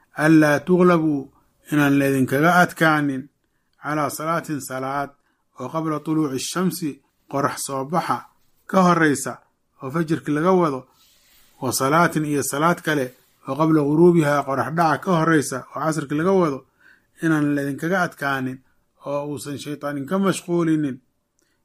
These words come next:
haddii aad awoodaan, fafcaluu, sidaas sameeya. Sababtoo ah, salaada lagu dadaalayo waxaa lagu helaa in aakhiro Alle la arko.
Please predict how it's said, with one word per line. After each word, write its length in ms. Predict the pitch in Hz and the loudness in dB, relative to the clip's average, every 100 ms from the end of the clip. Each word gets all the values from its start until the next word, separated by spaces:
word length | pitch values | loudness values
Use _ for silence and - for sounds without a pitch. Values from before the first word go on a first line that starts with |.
| _ | _
haddii 440 | 120 120 131 170 170 | -18 -14 -4 -4 -4
aad 260 | 151 147 - | -8 -10 -8
awoodaan, 720 | 151 135 139 135 156 190 151 117 _ _ _ _ - | -8 -6 -6 -4 0 2 2 -4 _ _ _ _ -8
fafcaluu, 560 | 147 127 135 147 151 | -6 -4 -2 -2 -4
sidaas 320 | - 151 117 - | -8 -8 -8 -10
sameeya. 420 | 113 113 113 - _ _ _ _ - | -14 -14 -16 -20 _ _ _ _ -16
Sababtoo 500 | - 139 165 - 151 | -4 0 0 -2 -4
ah, 220 | 127 113 - _ _ | -4 -8 -14 _ _
salaada 460 | - 131 147 156 147 | -6 0 0 2 0
lagu 200 | 156 170 | 0 0
dadaalayo 720 | 151 151 190 196 156 131 127 - _ _ _ | 0 2 4 4 2 0 -6 -10 _ _ _
waxaa 240 | 147 127 139 | -4 -2 0
lagu 240 | 147 196 | 0 2
helaa 420 | 226 180 165 143 127 _ _ _ _ _ _ _ _ | 4 6 4 2 -4 _ _ _ _ _ _ _ _
in 240 | - 151 151 147 | -2 2 2 0
aakhiro 540 | 143 131 - 147 156 | -2 -2 -4 -4 -2
Alle 260 | - 135 139 | -4 -2 -2
la 140 | 127 120 | -2 -4
arko. 320 | 113 - 120 | -8 -8 -10